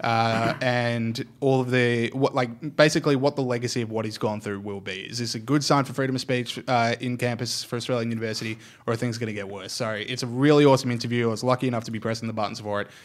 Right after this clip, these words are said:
You can watch that, uh, on YouTube, and you can also listen to it when it comes out this Friday on the Looking Forward podcast. And you can also, uh, subscribe to Looking Forward podcast for all of their other episodes. They got a one coming out tomorrow, and then they had last week, uh, talking about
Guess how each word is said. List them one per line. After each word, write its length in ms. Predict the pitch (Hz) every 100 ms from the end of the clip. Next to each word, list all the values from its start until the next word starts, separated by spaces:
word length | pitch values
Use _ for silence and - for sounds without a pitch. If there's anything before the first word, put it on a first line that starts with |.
| - -
You 100 | 120
can 180 | 127 120
watch 260 | 117 113
that, 360 | 127 113 113 113
uh, 300 | 113 104 101
on 160 | 110 117
YouTube, 360 | 170 175 165
and 80 | 131
you 80 | 113
can 180 | 113 110
also 300 | - 123 117
listen 180 | 110 113
to 100 | 110
it 80 | 107
when 100 | 107
it 60 |
comes 200 | 113 104
out 180 | 104 98
this 100 | 104
Friday 400 | - 104 98 98 95
on 280 | 107 101 98
the 60 |
Looking 220 | 110 107 107
Forward 200 | 117 113
podcast. 440 | 143 123 92 - - - -
And 100 | 165
you 60 | 175
can 80 | 190
also, 380 | 175 175 156 131 - - 139 -
uh, 220 | 147 139
subscribe 340 | 139 131 151
to 80 | 139
Looking 260 | 135 135 127
Forward 260 | 127 123
podcast 380 | 123 117 117 113
for 220 | - 117
all 140 | 113 120
of 80 | 110
their 120 | 117
other 200 | 175 175
episodes. 440 | 165 156 160 147
They 60 | 123
got 120 | 113
a 20 |
one 160 | 113 117
coming 220 | 113 113
out 100 | 110
tomorrow, 380 | 113 110 113 110 - - -
and 140 | 110
then 80 | 110
they 80 | 110
had 160 | 117
last 320 | 113 127 123 135
week, 280 | 127 120 -
uh, 220 | 123 117
talking 300 | 131 120 123
about 400 | 117 117 117